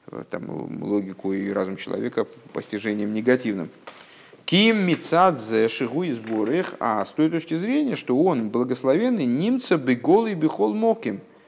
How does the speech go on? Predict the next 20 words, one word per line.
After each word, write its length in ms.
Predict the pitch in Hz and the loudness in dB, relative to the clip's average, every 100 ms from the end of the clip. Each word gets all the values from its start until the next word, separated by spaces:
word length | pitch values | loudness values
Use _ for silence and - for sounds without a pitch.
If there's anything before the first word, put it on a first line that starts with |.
| _ | _
что 180 | - 127 | -4 2
он 180 | 170 185 | 2 4
находится 600 | 147 - 131 131 156 165 | 0 0 0 0 0 -2
в 100 | 143 | 2
раскрытии 640 | 147 - 131 120 104 127 | 0 0 0 -2 0 -4
в 80 | 127 | -2
каждом 340 | 143 147 151 | 0 0 0
месте. 400 | 185 220 208 - - _ _ - - - 480 - - - - _ - - - - | -2 -2 -2 -6 -16 _ _ -20 -20 -20 -20 -20 -20 -20 -20 _ -20 -20 -20 -12
А, 380 | - 117 117 113 | 2 6 8 6
тут 200 | 113 120 | 4 -2
интересно, 600 | 120 127 123 117 117 110 - - - - _ - - - - | -4 0 0 0 0 -4 -6 -20 -20 -20 _ -20 -20 -20 -12
наверняка 600 | 117 113 113 107 110 104 95 | -4 -2 -2 -2 0 0 -2
интересная 520 | 104 - 110 107 101 | -8 -2 -2 -2 -4
сноска. 280 | - 95 - | -4 -6 -4
Давайте 240 | 101 101 | -6 -6
посмотрим, 440 | - 92 98 92 92 | -8 -8 -10 -12 -10
что 100 | 92 | -10
здесь 160 | 95 | -6
Рэбе 160 | 92 95 | -6 -6
пишет. 380 | - 208 127 | -6 -8 -8